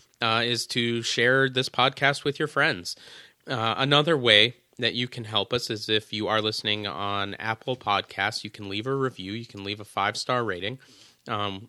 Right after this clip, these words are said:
we encourage the five stars, although, you know, be honest about your review. That's fine. Um, and then if you are really wanting to dig deep and support us,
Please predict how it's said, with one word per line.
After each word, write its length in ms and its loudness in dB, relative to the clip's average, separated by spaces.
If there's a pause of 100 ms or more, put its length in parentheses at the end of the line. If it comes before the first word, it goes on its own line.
we 120 -2
encourage 360 0
the 80 -12
five 280 2
stars, 480 -2
although, 400 -4 (100)
you 80 -6
know, 80 -6
be 200 -8
honest 360 -6
about 220 -8
your 100 -2
review. 260 -8
That's 180 -6
fine. 240 -4 (580)
Um, 460 6 (260)
and 220 2
then 260 6 (220)
if 180 0
you 200 0
are 420 6
really 320 4
wanting 360 4
to 120 -10
dig 260 2
deep 260 -4
and 140 -4
support 400 -4
us, 240 -4